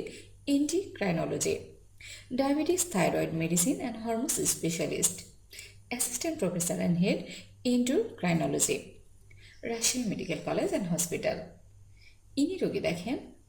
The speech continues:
পপুলার ডায়াগনস্টিক সেন্টার, রাজশাহী, যেটা ঠিকানা হচ্ছে হাউস নাম্বার চারশো চুয়াত্তর, চৌধুরী টাওয়ার,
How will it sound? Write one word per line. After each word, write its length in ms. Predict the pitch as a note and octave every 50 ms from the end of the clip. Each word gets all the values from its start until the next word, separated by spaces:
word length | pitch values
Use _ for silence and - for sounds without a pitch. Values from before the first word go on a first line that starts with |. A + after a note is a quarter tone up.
| - -
পপুলার 360 | - D#4 D4+ D#4 F4 F#4+ G4 - -
ডায়াগনস্টিক 500 | F#3+ D#3+ D3 D3 D3+ F3 - - D#3+ - -
সেন্টার, 260 | F3+ D#3 E3 E3+ C#4+ G4+ G#4 C#4
রাজশাহী, 420 | F3 E3+ - - E3 D#3+ E3+ - - - - - - - - - - - - G3+
যেটা 160 | F#3+ F3+ F#3 E3+ -
ঠিকানা 300 | - E3+ E3+ D#3+ E3 F3 E3+ F3
হচ্ছে 280 | E3+ F3 - - - D4+ - - - - - - - - - -
হাউস 240 | D#4 D#4 E4+ G4+ G4+ -
নাম্বার 200 | F4 A3+ E3+ E3+ -
চারশো 260 | - - F3 - - E3+ -
চুয়াত্তর, 400 | F3 E3+ D#3+ F3 E3+ - A#3 D#4+ A4 A4 - - -
চৌধুরী 340 | D#3+ D3 D3 D3 E3+ D#3 - -
টাওয়ার, 200 | C#3 C#3+ D3+